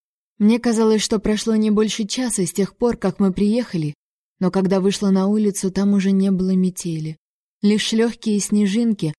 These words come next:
оседавшие на ровный белоснежный наст, напоминали, что ночь закончилась совсем недавно.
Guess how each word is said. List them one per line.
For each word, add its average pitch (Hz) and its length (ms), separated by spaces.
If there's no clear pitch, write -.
оседавшие 190 720
на 185 160
ровный 185 340
белоснежный 175 760
наст, 202 360
напоминали, 220 600
что - 240
ночь 202 260
закончилась 196 720
совсем 170 480
недавно. 160 540